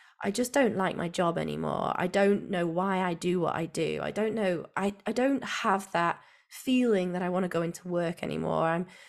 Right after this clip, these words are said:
I'm feeling burnt out. I'm feeling emotionally numb. I can't keep, keep track of everything." Um, and in some cases, we're really catching people just at the point before they jack it all in, basically, and do something else.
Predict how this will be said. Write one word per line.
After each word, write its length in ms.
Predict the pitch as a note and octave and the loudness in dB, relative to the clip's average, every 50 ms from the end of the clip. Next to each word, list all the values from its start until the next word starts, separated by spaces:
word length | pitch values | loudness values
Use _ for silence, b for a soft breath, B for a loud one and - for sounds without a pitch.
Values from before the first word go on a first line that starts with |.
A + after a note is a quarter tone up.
| B B B B - | B B B B -8
I'm 200 | - - - E3 | -4 -2 -2 -2
feeling 380 | E3+ - - F3 F3+ F3+ F3+ F3+ | -2 0 2 2 4 2 0 0
burnt 300 | - - E3+ E3+ E3 - | -2 -2 -2 -2 0 0
out. 340 | - B3+ B3+ B3 A#3 G3 | 2 2 4 4 4 2
I'm 80 | - F#3+ | 0 -2
feeling 280 | - - E3+ E3 E3 E3+ | -4 -4 -4 -4 -4 -4
emotionally 540 | E3+ E3 D#3+ E3 - - E3+ E3 D#3+ E3 | -4 -4 -4 -4 -4 -4 -4 -2 -2 -2
numb. 440 | F3 F#3 G#3 G#3 G#3 A3 A3 G#3 F#3+ | 0 2 4 4 6 6 4 4 2
I 80 | E3+ E3 | 0 -2
can't 440 | - - - F3+ E3+ E3 E3 D#3+ - | -6 -4 -2 0 0 0 -2 -4 -8
keep, 320 | - - D#3 - - - - - - _ _ | -6 -6 -6 -6 -6 -12 -14 -14 -16 _ _
keep 200 | - - F3 D3 | -6 -6 -6 -4
track 300 | - - A#3 A#3+ A#3 - | 0 0 0 0 0 -4
of 100 | A3 G#3 | -4 -2
everything." 800 | G#3 G#3+ G#3 G3+ G#3 G3+ - G3 F#3+ F#3 F#3 F#3 F#3 F#3 - - - - | 0 0 0 0 -2 -2 -2 0 0 2 0 0 -2 -4 -6 -8 -10 -6
Um, 540 | - D2+ E2 - - B1 D2+ E2 E3+ F#3 F#3 B B B B B B B B B B | -4 -4 -2 -2 -4 -4 -4 -6 -6 -6 -8 B B B B B B B B B B
and 120 | - G3+ A#3 | 0 2 4
in 80 | A#3+ | 4
some 280 | A#3 - C4 B3+ C#4 D4 | 4 4 4 4 4 4
cases, 640 | C#4 C#4 A#3+ G3+ G3 - - F3 E3+ E3+ E3+ F3 - - - | 4 4 4 4 4 2 0 0 0 0 -2 -4 -8 -12 -6
we're 180 | G3+ G3 F#3+ | -2 -2 0
really 320 | F#3+ G3 G3+ G3+ G3 G3 F#3+ | 2 4 4 4 4 2 0
catching 440 | - - - - - - - G3+ G3 | 0 -4 -6 -6 -6 -4 -4 -2 0
people 300 | G3 F#3+ G3 - E3+ F3+ | 0 -2 0 0 -2 -2
just 420 | F#3 - G#3+ A3+ A#3+ G#3 - - | -2 -2 0 0 0 0 0 -2
at 140 | - - - | -2 -2 -2
the 60 | G3+ | -2
point 420 | G3+ - - F3 F3 E3 C3+ - | 0 2 4 4 4 2 0 -2
before 460 | - F#3+ F3+ - - E3+ E3 E3 E3 E3+ | -4 -6 -6 -4 -2 2 2 4 4 2
they 380 | E3 E3 E3 E3 E3+ E3+ - - _ _ _ | 2 0 0 0 -2 -4 -6 -12 _ _ _
jack 260 | - A#3+ - - - | -2 -2 -2 0 -2
it 80 | - - | 0 2
all 200 | E3 D#3+ D3+ D#3+ | 2 2 2 0
in, 180 | E3 D#3 D#3 D#3 | 0 -2 -4 -2
basically, 680 | - C3 C3+ D3 - - - - - - - - - | -2 -4 -4 -4 -6 -10 -8 -6 -6 -4 -4 -4 -4
and 220 | D#3 D#3+ D3+ C#3+ | -4 -4 -6 -8
do 160 | C#3+ C#3+ D3+ | -6 -8 -6
something 400 | D#3+ - - - - - D#3+ - | -6 -6 -6 -8 -6 -4 -2 -2
else. 440 | D#3 D#3 D3+ D#3 - - - - - | 0 0 0 -2 -4 -4 -6 -8 -10